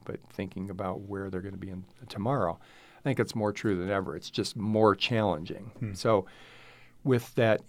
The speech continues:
Speaker 1: innovation, that predictive model I talked about that we developed about ten years ago with Arbor Strategy Group, we were able to take consumer or customer needs today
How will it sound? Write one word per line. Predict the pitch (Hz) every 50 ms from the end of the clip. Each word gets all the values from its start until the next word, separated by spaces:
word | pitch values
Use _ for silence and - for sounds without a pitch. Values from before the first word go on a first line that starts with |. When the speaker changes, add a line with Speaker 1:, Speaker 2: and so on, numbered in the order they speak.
| - - - -
Speaker 1:
innovation, | 143 131 131 131 113 117 127 127 127 123 - - 127 117 110 107 107 104 101
that | 98 101 - -
predictive | - 131 117 123 120 123 - 127 110 98
model | 107 107 110 107 110 107 104
I | 98 98
talked | 98 - 113 104 95 - -
about | 101 101 98 92 92 92
that | - 104
we | 98 101
developed | 98 92 98 98 98 98 98 _
about | - 110 110 -
ten | - - 98 92
years | 98 101 104 101 95 -
ago | 113 104 101 98
with | 101 101 98
Arbor | 101 101 98 - 101
Strategy | - - - 123 135 143 135 117 - - 95
Group, | 95 - 92 90 98 - - - _ - _ _ _ _ - - - _ _ _ _ _ _ -
we | 147 139 131 139
were | 151 147 147
able | 131 127 127 117 113
to | 110 - - - 110 101 101 101 95 98 - - _ _ _ _ _ _ -
take | - - 131 123 117 117 - - 226 202 -
consumer | - - 107 95 92 - - - 139 127 131 127 127 120 110 98
or | 90 82
customer | 80 - - - 127 120 - - 135 117 110
needs | 107 104 104 107 104 107 104 104 - -
today | - - 107 95 92 98 98 92 85 80 85 87 95 107